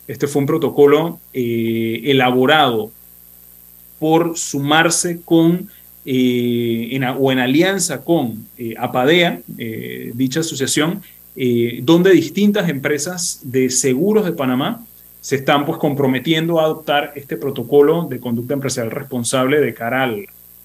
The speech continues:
pues, al, a los próximos años para hacer al, a ese sector más resiliente, un sector más sostenible y sobre todo muy apegado,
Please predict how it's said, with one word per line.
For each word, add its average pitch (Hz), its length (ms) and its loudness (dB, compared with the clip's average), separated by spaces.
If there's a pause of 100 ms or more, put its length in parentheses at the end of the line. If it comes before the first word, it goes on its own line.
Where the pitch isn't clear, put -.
(360)
pues, - 300 -14
al, 101 240 -12
a 113 80 -10
los 113 100 -4
próximos 135 500 -4
años 131 320 0 (360)
para 127 180 2
hacer 135 220 2
al, 143 200 2
a 117 100 -6
ese 131 160 -4
sector 139 380 0
más 135 280 0
resiliente, 156 760 -2
un 143 120 -6
sector 131 300 -8
más 127 160 -2
sostenible 151 520 -2
y 180 40 -4
sobre 123 240 -4
todo 131 220 -2
muy 165 320 2
apegado, 123 580 -4